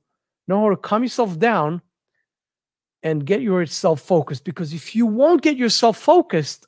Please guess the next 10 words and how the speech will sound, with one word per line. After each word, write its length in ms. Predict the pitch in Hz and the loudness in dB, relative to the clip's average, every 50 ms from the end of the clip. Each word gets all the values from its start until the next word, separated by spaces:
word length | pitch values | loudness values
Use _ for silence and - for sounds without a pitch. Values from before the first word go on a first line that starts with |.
| _ - | _ 0
on 160 | 175 165 175 | 0 4 4
what 200 | 190 208 - 180 | 4 4 4 4
you 180 | 220 240 226 | 2 4 4
have 240 | 208 190 196 190 - - | 4 4 2 2 0 -6
to 100 | 185 165 | -6 -2
do 280 | 156 214 196 156 127 _ _ _ _ _ _ _ _ _ _ _ _ _ _ _ _ _ - | 0 2 2 0 -2 _ _ _ _ _ _ _ _ _ _ _ _ _ _ _ _ _ 0
next, 560 | 180 240 214 - - - - - - _ _ _ _ _ _ _ _ _ _ _ _ _ _ _ _ _ _ _ _ _ _ _ _ _ - | 2 2 2 2 -2 -6 -8 -8 -10 _ _ _ _ _ _ _ _ _ _ _ _ _ _ _ _ _ _ _ _ _ _ _ _ _ -10
you 100 | 170 165 | -8 -4
get 180 | 147 175 165 - | -2 -2 -2 -2
scared 460 | - - 359 294 185 - - - | 2 2 4 4 4 2 -2 -10